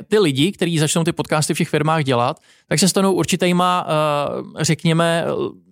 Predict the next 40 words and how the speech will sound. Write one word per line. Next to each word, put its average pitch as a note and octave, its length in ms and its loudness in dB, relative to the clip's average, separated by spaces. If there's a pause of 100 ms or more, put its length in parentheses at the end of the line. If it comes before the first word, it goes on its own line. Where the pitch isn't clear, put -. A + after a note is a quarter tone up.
nechci C#3 280 0
ří-, - 180 -2
nechci E3 240 0
říct D3+ 120 2
jako D#3 200 2
lídrama D3 380 2
na C#3+ 100 0
trhu, C3+ 240 0
ale B2+ 120 2
ono D3 220 -2
asi D3+ 180 -2
v - 40 -8
tomhletom, D#3+ 400 -2
v - 60 -12
tomhletom D3+ 320 0
případě D#3 320 0
je D#3+ 60 2
lepší D3 280 -2
říct D3 180 -2
třeba D3+ 240 0
názorovýma D3+ 600 0
expertama. C#3 600 -2 (340)
To D3 80 0
znamená, D#3+ 260 2
že F3+ 120 0
na E3 100 0
základě F3+ 360 0
toho, E3+ 200 2
že F3 100 0
oni E3 160 0
dělají E3 220 0
nějaký E3+ 280 0
podcast C3+ 480 -2
a - 60 -2
aktivně F#3 500 0
s - 60 -2
ním G3 140 0
pracujou, C#3 540 0
což D3 200 -2
je D3 60 -2